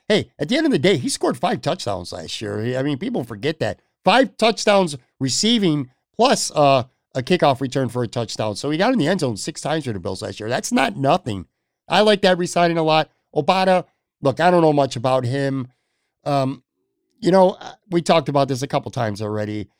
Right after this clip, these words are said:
I think you're in, in this mode, and so am I, to be frank with you. Kinda chill, and let's just trust the process type mode. And, you know, at this point,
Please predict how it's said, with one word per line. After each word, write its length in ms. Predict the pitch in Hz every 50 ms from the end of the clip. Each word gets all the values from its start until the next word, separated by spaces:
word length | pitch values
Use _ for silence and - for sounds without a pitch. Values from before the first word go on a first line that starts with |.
| _ _ _ _ _ _ _ -
I 160 | 175 269 311
think 200 | 302 269 202 151
you're 220 | 165 196 202 196 196
in, 260 | 190 185 175 175 - -
in 140 | - 185 170
this 180 | 170 170 156 -
mode, 400 | 147 156 160 160 160 165 165 160
and 140 | 156 143 135
so 200 | - 233 269 254
am 80 | 190 156
I, 280 | 131 107 92 98 107 - _ -
to 80 | 127
be 200 | - - 135 123
frank 320 | - - 127 117 107 - -
with 120 | 104 95
you. 100 | 107 101 - _ _ _ -
Kinda 180 | - 294 320 247
chill, 560 | - - - - 175 190 180 180 180 175 - _ _ _ _ -
and 120 | 147 147
let's 160 | 151 202 -
just 120 | - 247 160 _ _ _ _
trust 260 | - - 170 196 -
the 60 | - -
process 540 | - - 127 131 139 - - 180 175 -
type 240 | - - 185 190 208 220
mode. 300 | 170 165 170 180 202 190
And, 280 | 196 156 131 123 127 131
you 80 | 127 - _ _ _ _ -
know, 120 | 151 156
at 80 | 170 170
this 120 | 202 175 -
point, 260 | - 220 214 147